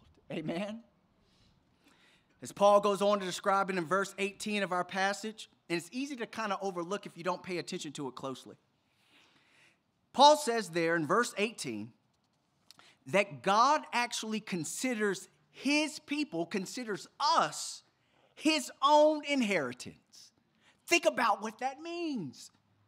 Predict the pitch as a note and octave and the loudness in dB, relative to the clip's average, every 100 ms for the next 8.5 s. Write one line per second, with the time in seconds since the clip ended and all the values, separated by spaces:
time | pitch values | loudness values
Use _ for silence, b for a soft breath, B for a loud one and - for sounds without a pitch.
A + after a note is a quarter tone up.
0 | _ _ b b D#3 D4 D#4+ C4+ A3+ A3+ | _ _ b b 4 4 4 2 2 0
1 | F#3+ E3+ E3+ D#3 C#3+ B3 D4+ C#4+ A3 - | -4 -8 -6 -6 -2 0 0 -2 -8 -10
2 | C3+ A#2+ A3 C4+ D4 C#4+ A#3 C4 C4 C#3 | -8 0 2 2 0 -2 -6 -4 -4 -6
3 | A2+ - - - - b b b b G#3+ | -8 -8 -12 -16 -18 b b b b -2
4 | D#4+ - - F#3+ F3 B3 C4 - _ - | 0 0 -2 0 2 0 -6 -20 _ -14
5 | B2 G3+ C#4 - C4+ D4+ E4+ A3 D3 F3 | 0 4 4 6 6 6 6 -2 -2 -2
6 | C4+ _ _ _ _ _ _ _ - F#3+ | -6 _ _ _ _ _ _ _ 6 8
7 | C#4 E4 - D4 D4+ D4 A#3+ D4+ D4 G#3 | 8 4 0 2 2 2 0 0 -2 -2
8 | F#3 F3+ F#3 A#3+ | -2 0 0 0